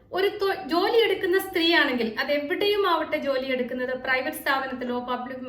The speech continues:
ഗവൺമെന്റ് സ്ഥാപനത്തിലോ അല്ലെങ്കിൽ ഒരു വീട്ടുജോലിയാണ് നിങ്ങൾ എടുക്കുന്നതെങ്കിലും, എന്ത് ജോലി നിങ്ങൾ എടുക്കുന്ന ഉണ്ടെങ്കിലും ആ ജോലി സ്ഥലത്ത് നിന്ന് നിങ്ങൾക്ക്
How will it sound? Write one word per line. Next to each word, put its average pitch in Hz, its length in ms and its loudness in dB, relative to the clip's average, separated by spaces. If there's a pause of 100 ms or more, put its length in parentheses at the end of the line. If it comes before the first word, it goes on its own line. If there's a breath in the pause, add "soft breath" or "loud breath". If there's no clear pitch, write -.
(280)
ഗവൺമെന്റ് 302 400 0
സ്ഥാപനത്തിലോ 247 880 -2 (320 loud breath)
അല്ലെങ്കിൽ 294 380 -2
ഒരു 277 220 0
വീട്ടുജോലിയാണ് 320 960 0
നിങ്ങൾ 254 240 -4
എടുക്കുന്നതെങ്കിലും, 233 880 -4
എന്ത് 370 840 0
ജോലി 294 240 4
നിങ്ങൾ 269 480 -4
എടുക്കുന്ന 269 800 -6 (120)
ഉണ്ടെങ്കിലും 226 840 -2 (320 loud breath)
ആ 415 280 2
ജോലി 370 260 4
സ്ഥലത്ത് 302 560 0
നിന്ന് 214 200 2 (1080)
നിങ്ങൾക്ക് 302 560 0